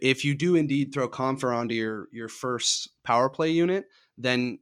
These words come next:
your second power play unit is essentially your second line. You're gonna be putting Kadri, Burakovsky, and likely Jost,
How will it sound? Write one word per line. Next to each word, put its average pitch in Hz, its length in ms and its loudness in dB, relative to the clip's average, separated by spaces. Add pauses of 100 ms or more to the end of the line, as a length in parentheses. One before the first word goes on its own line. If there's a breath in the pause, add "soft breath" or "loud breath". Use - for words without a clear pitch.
(100)
your 135 260 0
second 160 340 2
power 120 220 0
play 117 180 -6
unit 113 300 -4
is 110 100 -6
essentially 110 480 0
your 82 100 -6
second - 340 -8
line. 101 460 -8
You're 117 160 -6
gonna 113 120 -4
be 113 120 -4
putting 104 280 -4
Kadri, 151 500 0
Burakovsky, 131 760 0
and 110 80 0
likely 107 320 -4
Jost, 120 540 0